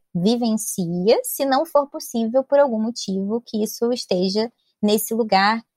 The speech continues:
perfeito, né? Se é que esse seja, porque, veja, não é uma regra, esse é um toque possível, né, de, das coisas estarem todas no lugar, mas isso é só um toque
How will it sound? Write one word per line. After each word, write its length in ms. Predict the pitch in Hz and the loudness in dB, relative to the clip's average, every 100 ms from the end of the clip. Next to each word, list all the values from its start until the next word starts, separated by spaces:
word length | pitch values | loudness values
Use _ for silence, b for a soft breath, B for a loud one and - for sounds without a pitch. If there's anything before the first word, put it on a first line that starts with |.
| _ | _
perfeito, 720 | 233 233 - 196 156 - - 160 | 0 0 0 0 0 -8 -12 -8
né? 300 | 175 202 262 b b | -2 -2 -2 b b
Se 220 | - - 269 | -6 2 4
é 200 | 254 226 | 6 4
que 200 | - 240 | 2 2
esse 280 | 233 - | 2 -2
seja, 300 | 233 226 185 | 2 2 2
porque, 260 | 175 - 185 | -2 0 0
veja, 460 | 170 175 160 156 - | 2 0 0 -4 -12
não 260 | 185 175 180 | -4 0 4
é 80 | 180 | 4
uma 140 | 202 | 2
regra, 500 | 254 269 175 151 147 - | 2 2 2 0 -4 -6
esse 260 | 85 - | -8 2
é 80 | 185 | 4
um 200 | 214 320 | 4 2
toque 240 | 277 254 - | 2 2 -2
possível, 680 | 330 381 - 214 170 160 156 _ _ - | -2 -2 0 -2 -2 -4 -6 _ _ 0
né, 160 | 185 196 | 2 2
de, 180 | 175 | 0
das 160 | 170 175 | -2 0
coisas 320 | 185 185 190 | 0 2 0
estarem 380 | 196 - 185 196 | 0 2 2 2
todas 360 | 190 180 175 175 | 0 0 -2 -2
no 120 | 180 | -2
lugar, 340 | 202 165 156 | 2 2 0
mas 240 | 160 160 160 | -6 -6 -4
isso 220 | 170 180 | -2 0
é 100 | 185 | 0
só 260 | - 170 | 2 2
um 240 | 170 175 196 | 2 0 -2
toque 200 | 185 | -4